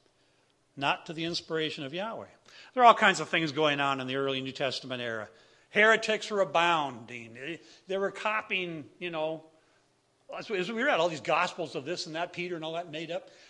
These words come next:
because that was the thing to do at that time. "Oh, if they can do it, I can do it." So there's all sorts of heretics running around, writing their own books. <coughs> Excuse me. <coughs>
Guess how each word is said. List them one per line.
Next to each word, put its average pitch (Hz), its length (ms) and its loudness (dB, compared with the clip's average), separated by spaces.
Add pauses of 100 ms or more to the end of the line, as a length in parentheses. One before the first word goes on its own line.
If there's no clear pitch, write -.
(200)
because 190 640 2
that 151 200 -4
was 156 140 -12
the 151 80 -14
thing 185 320 -8
to - 80 -12
do 262 220 -4
at 175 100 -2
that 117 220 -4
time. 220 240 -6
"Oh, 214 160 4
if - 80 -2
they 233 120 2
can 143 140 -6
do 175 140 0
it, 160 60 0
I 208 120 2
can 190 120 -6
do 135 160 0
it." - 160 -2 (200)
So 196 120 2
there's 180 180 0
all 269 160 8
sorts - 280 0
of 131 80 -4
heretics 160 560 0
running 160 240 -2
around, 143 320 2 (180)
writing 214 340 10
their 190 180 8
own 185 200 4
books. 135 520 -2 (1800)
<coughs> - 0 -
Excuse - 720 -2
me. 127 260 -8
<coughs> 175 280 0